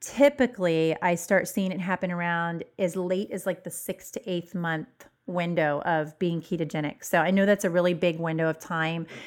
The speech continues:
but every person's different. So, you know, I've, that's kinda where I see it, uh, as far as through my experience with clients and with myself. Like, I noticed that I really have to change up my fasting window. And I did talk about this actually on the podcast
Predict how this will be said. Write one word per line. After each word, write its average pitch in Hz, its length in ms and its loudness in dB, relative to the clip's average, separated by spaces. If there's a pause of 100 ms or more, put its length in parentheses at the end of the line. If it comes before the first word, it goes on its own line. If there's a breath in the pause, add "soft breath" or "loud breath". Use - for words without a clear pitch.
(120)
but - 220 4
every 202 260 6
person's 185 460 0
different. 185 500 -2
So, 170 560 2 (460 loud breath)
you 208 100 -2
know, 185 100 0
I've, 165 180 0 (220)
that's 175 320 4
kinda 196 220 -2
where 170 240 2
I 170 220 4
see 233 340 -2
it, 240 260 -2 (280)
uh, - 60 -12
as 175 420 -2
far 170 280 2
as 160 460 -2 (100)
through 165 640 0
my 170 220 0
experience 170 560 -6
with - 100 -8
clients 175 560 -4
and 185 100 -4
with 170 200 -4
myself. 160 760 0 (340 loud breath)
Like, 180 160 -2
I 175 180 4
noticed 190 340 4
that - 100 -2
I 175 80 4
really 170 460 2
have 170 260 0
to 180 100 -4
change 165 320 -6
up 165 140 0
my 165 140 -6
fasting 175 480 -2
window. 156 240 -2
And 170 120 -2
I 165 120 -2
did 196 280 -2
talk 196 300 0
about 165 300 -2
this 160 280 -2
actually 170 520 -2
on 185 440 0
the 185 80 -6
podcast 170 720 -4